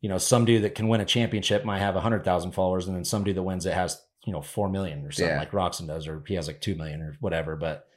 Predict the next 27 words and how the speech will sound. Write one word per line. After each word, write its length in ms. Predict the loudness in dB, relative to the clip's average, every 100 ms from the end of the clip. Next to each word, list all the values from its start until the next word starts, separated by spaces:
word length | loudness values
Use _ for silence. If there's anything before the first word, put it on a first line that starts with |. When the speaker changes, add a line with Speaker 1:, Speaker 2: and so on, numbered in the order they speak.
| _ _ -20 _ _ _ _ _ _ _ -6
Speaker 1:
there's 260 | 4 8 10
only, 220 | 10 8
there's 320 | 6 4 4
a 60 | 6
rare 260 | 10 10
breed 200 | 8 6
of 80 | 4
guys 260 | 2 2 0
that 120 | -4
understand 400 | -4 -4 -4 -6
the 40 | -6
whole 120 | -6
package. 400 | -8 -12 -16 -8
Speaker 2:
Mm-hmm. 240 | -6 -4 0
Speaker 1:
Like, 120 | 4
even 200 | 6 8
Ricky 240 | 6 4
didn't 200 | -4 -6
understand 420 | -8 -8 -10 -12
it. 180 | -16 -2
Speaker 2:
No, 160 | 2 2
right. 140 | 4
Speaker 1:
Ricky 320 | 4 4 4 2
trained 300 | 2 2 2
his 80 | 2
ass 240 | 2 4
off. 300 | 4 2